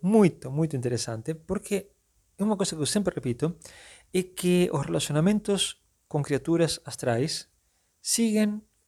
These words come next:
os mesmos padrões de um relacionamento com uma pessoa física, só que acontecem com um ser que a gente não consegue ver. A maior parte de nós não tem os sentidos astrais desenvolvidos, então a gente não consegue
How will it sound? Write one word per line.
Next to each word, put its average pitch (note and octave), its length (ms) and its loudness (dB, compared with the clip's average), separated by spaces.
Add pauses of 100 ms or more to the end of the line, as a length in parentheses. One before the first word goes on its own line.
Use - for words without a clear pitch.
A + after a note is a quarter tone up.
(120)
os E3 180 -4
mesmos G#3+ 720 0
padrões D#3 560 2
de - 80 -8
um D#3+ 40 -4
relacionamento D#3 680 -2
com D3+ 140 -6
uma D#3+ 100 0
pessoa E3+ 680 -2
física, C3 600 -6
só - 200 -2
que C4+ 200 -2
acontecem G#3+ 760 -2
com E3+ 160 0
um G3 140 2
ser G#3 220 0
que G#3 80 -6
a F3+ 40 -2
gente G3+ 240 -4
não F#3+ 160 2
consegue G3+ 480 -2
ver. C3+ 180 0
A B2 60 -2
maior C3+ 180 2
parte F3 320 -2
de D#3 80 2
nós D#3 320 0
não C#3+ 160 -4
tem C#3+ 180 -6
os C3+ 120 -2
sentidos C3 400 -4
astrais B2+ 260 -2
desenvolvidos, E3 580 0
então F#3+ 200 -4
a G3+ 40 -2
gente D#3 180 -2
não B2+ 120 -4
consegue B2+ 540 -8